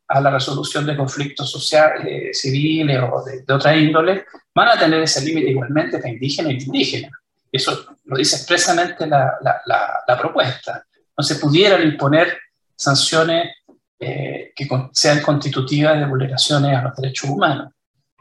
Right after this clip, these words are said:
Bueno, estos temas también se han, se han discutido en otra, en otros ordenamientos jurídicos. En Colombia, por ejemplo, se ha discutido con mucho énfasis hasta cuándo las sanciones en el contexto de la justicia indígena es, eh,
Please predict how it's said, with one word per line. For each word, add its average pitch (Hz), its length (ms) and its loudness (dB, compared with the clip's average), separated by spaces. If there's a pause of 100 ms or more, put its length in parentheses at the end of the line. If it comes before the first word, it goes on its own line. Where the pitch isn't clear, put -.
(140)
Bueno, - 220 -8
estos 196 180 -2
temas 226 200 2
también 160 200 4
se 226 120 0
han, 196 80 0
se - 240 -2
han 190 160 -2
discutido 180 480 0
en 185 80 4
otra, 180 380 2
en 160 100 -2
otros 175 300 0
ordenamientos 165 640 -2
jurídicos. 147 540 0
En 131 80 -4
Colombia, 156 440 4
por 135 160 -6
ejemplo, 147 320 -6
se 147 140 -2
ha - 20 0
discutido 151 400 -4
con 143 120 -2
mucho 160 280 -2
énfasis - 600 -2 (340)
hasta 147 200 0
cuándo 180 280 4
las - 140 0
sanciones 165 640 2 (920)
en 139 140 0
el 135 220 0
contexto 185 540 -2
de 175 60 4
la - 80 2
justicia 165 440 -2
indígena 175 600 0 (360)
es, 170 380 0
eh, 143 640 0